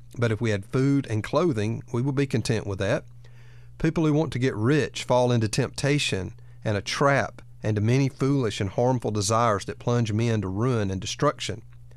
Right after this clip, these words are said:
For the love of money is a root of all kinds of evil. And some people, eager for money,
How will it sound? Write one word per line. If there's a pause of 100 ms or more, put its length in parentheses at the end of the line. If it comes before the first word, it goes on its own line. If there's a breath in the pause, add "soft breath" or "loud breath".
(400 loud breath)
For
the
love
of
money (640 loud breath)
is
a
root (520)
of
all
kinds
of
evil. (440)
And
some
people,
eager
for
money,